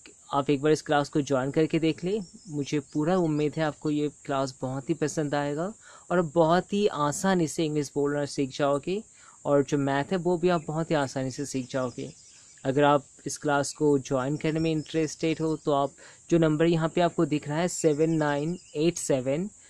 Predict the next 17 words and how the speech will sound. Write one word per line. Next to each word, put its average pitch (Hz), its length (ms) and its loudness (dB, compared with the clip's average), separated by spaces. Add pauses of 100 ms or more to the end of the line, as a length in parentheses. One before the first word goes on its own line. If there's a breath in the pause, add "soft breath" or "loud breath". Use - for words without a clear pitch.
(140 loud breath)
सिक्स - 340 0
सेवन 151 580 0
वन 139 280 2
फ़ाइव 147 360 0 (140)
फ़ाइव 147 240 0 (140)
टू, 123 180 -4 (120)
आप 139 140 -4
इस 131 180 -8
number 147 200 0
पर 165 160 0
हमसे 160 480 -2 (340 loud breath)
संपर्क 185 460 0
करके 170 280 2
इस 170 120 -2
class 143 280 0
को 147 120 -2
ज्वाइन 143 420 -4